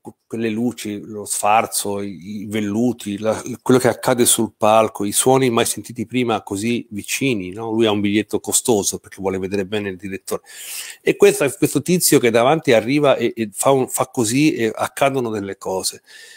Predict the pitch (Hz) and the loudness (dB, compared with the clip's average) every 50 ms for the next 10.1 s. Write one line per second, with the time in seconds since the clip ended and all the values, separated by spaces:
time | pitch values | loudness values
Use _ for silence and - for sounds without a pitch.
0 | - _ _ _ _ _ - 117 110 104 - - - - 139 127 123 - 120 113 | -20 _ _ _ _ _ -16 -14 -14 -14 -14 -14 -10 -8 -6 -6 -4 -4 -2 0
1 | - 135 127 - 123 123 110 131 127 123 123 127 120 - 160 156 147 135 123 117 | 2 2 2 4 4 2 4 6 6 6 6 6 6 6 6 6 6 4 4 2
2 | 110 - 120 113 110 117 123 143 143 120 - - 113 - 123 120 - - 127 127 | 2 2 2 4 4 4 4 4 4 2 2 -2 -4 -2 -4 -4 0 0 0 0
3 | - - - 156 156 - 175 - 117 123 135 123 - - 131 127 113 120 117 - | 2 2 2 2 2 2 2 4 4 4 2 2 2 2 2 4 4 4 2 2
4 | - - 139 135 123 131 107 113 113 - - - 110 104 101 110 120 107 127 135 | 4 4 4 4 4 2 2 2 2 0 0 -2 -4 -2 -2 -2 2 4 4 4
5 | 131 127 - - 139 131 120 - 117 117 110 - - 117 - - 107 107 107 101 | 4 4 2 2 2 2 2 2 0 -2 -2 -2 -2 -2 -2 -2 -4 -6 -4 -2
6 | - - - 120 139 131 120 110 101 87 104 101 107 - - - 107 110 110 110 | -2 -2 0 0 2 2 0 0 -4 -6 -6 -8 -6 -8 -8 -10 -12 -14 -14 -14
7 | 104 104 107 110 - 113 110 - - 107 - - - 113 - - 131 - - 113 | -12 -14 -14 -18 -20 -14 -12 -12 -10 -10 -10 -12 -12 -10 -6 -4 -4 -4 -2 -2
8 | 104 - 104 95 - 117 - - - - - 113 - - - - - 120 110 104 | -4 -4 -4 -6 -6 -8 -8 -10 -10 -14 -18 -12 -4 -2 -2 0 0 0 0 -2
9 | 101 101 - _ _ _ _ _ _ - - _ _ - - 123 110 95 - 123 | -4 -8 -10 _ _ _ _ _ _ -20 -20 _ _ -6 -4 -4 -4 -2 -2 -2
10 | 120 110 | -2 -2